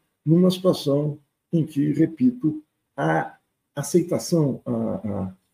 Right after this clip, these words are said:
a popularidade do governo começa a ter uma leve queda.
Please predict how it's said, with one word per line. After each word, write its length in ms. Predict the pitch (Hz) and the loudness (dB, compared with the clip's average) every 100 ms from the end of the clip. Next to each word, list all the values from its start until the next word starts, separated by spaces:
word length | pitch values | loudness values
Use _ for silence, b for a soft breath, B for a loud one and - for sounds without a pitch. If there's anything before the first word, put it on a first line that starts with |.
| _ _ _ - | _ _ _ -12
a 60 | |
popularidade 720 | - 175 170 151 139 110 120 | 0 2 2 2 0 2 2
do 100 | 131 | 4
governo 480 | 160 135 127 151 151 - _ _ | 6 6 6 4 2 -6 _ _
começa 480 | 185 143 139 147 - | 2 4 2 0 -2
a 60 | - | -6
ter 340 | - 143 139 | 0 0 0
uma 240 | 147 143 123 | -2 0 2
leve 360 | 127 135 139 | 2 2 0
queda. 680 | 135 110 92 _ 80 - | -2 -2 -2 _ -6 -6